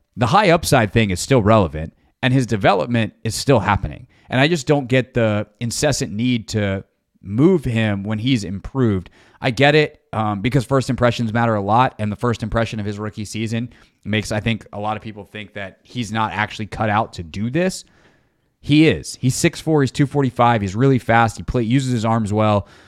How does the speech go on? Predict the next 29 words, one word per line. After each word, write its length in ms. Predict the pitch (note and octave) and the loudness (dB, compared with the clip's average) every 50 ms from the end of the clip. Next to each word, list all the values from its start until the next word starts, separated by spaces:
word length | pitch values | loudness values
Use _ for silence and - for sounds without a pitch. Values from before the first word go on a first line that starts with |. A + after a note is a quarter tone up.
| - _ - | -20 _ -4
Like, 120 | - A#2 | -2 0
he 80 | C3 C3+ | 2 4
does, 280 | D3 D#3 D3+ B2+ A2+ - | 6 6 4 4 2 -4
he 140 | - - D#3 | -6 -6 -4
does 380 | C3+ G#2+ C#3+ D3 D#3+ D#3 C#3+ C3 | 0 4 4 4 6 4 2 0
all 280 | - - C3 C#3 C#3+ | -2 -2 0 0 0
the 100 | B2+ A#2 | -2 -4
things 300 | G#2+ - C#3 C3+ B2+ A2+ | -4 -2 -2 -2 -2 -2
that 180 | G#2 A2 - - | -4 -6 -4 -4
you 60 | A#2 | -2
want 320 | G#2+ A2+ A#2+ B2 A2 - | 0 2 2 2 2 0
in 80 | - G#2 | -4 -4
a 40 | G2+ | -2
linebacker, 600 | G2 A2 B2+ C3 A#2 G2+ G#2+ G2+ G2 - G#2 G#2 | 0 0 0 2 2 0 -2 -2 -2 -2 -4 -4
and 100 | F2 G#2 | -2 -2
he's 140 | A2+ G#2 F#2 | -2 -2 0
gotten 260 | - B2 B2+ A#2 G#2+ | 2 2 2 0 -2
progressively 540 | F#2 G2+ F#2+ E2+ A2+ A2+ - - G2+ G2 F#2+ | -6 -6 0 2 2 2 2 0 -2 -2 -2
better 320 | E2+ F#2+ G#2+ G#2+ G#2 F#2 | 0 2 2 2 2 0
at 120 | G#2+ - - | -4 -4 -2
them. 220 | F#2 E2+ D#2+ E2+ - _ _ _ _ | -4 -4 -4 -6 -10 _ _ _ _
So 180 | - - G#2+ | -4 -2 0
I 160 | G2+ F2+ A2+ | 2 2 2
would, 240 | A#2+ B2 A#2+ G#2+ G2 | 2 2 0 -4 -4
my 220 | - G#2 A#2+ C3 C#3 | -2 2 2 4 4
response 580 | C#3 C3 A#2+ - - A#2+ A#2 A#2 A2 - - | 2 0 -2 -2 0 0 2 2 0 -2 -4
would 300 | - G#2 G#2+ G2+ G2+ F#2 | -2 -2 0 0 0 -2
be, 220 | F2+ A2 A2 A2 G#2 | -2 0 0 2 2
like, 240 | G#2 G#2 G2 - | 0 0 -2 -4